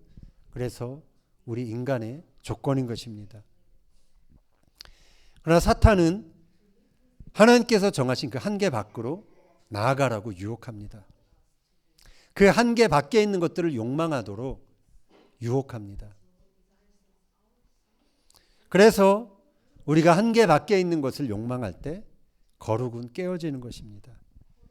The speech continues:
그리고 인간은 에덴을 상실하게 되는 것입니다.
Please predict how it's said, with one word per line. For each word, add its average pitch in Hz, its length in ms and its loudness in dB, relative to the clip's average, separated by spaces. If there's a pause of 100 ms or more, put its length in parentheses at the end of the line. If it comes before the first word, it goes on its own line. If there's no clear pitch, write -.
(640)
그리고 131 260 -4
인간은 139 640 -2
에덴을 113 560 -8 (800)
상실하게 127 800 -12
되는 107 240 -12
것입니다. 104 520 -18